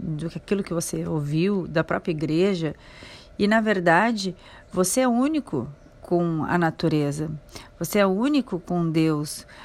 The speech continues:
você é único comigo, eu sou única com você. Quando eu faço algo pra,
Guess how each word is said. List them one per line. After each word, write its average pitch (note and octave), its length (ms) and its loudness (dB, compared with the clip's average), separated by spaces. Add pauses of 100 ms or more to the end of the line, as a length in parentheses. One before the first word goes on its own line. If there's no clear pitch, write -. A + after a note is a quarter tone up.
(280)
você F3+ 480 0
é F3+ 160 4
único B3 460 0
comigo, F3+ 520 0
eu E3+ 160 2
sou F#3 220 0
única A#3+ 380 0
com F3+ 160 -6
você. E3 340 -2
Quando F3+ 220 -2
eu F3 60 0
faço G3+ 360 -2
algo G3 380 6
pra, E3+ 340 2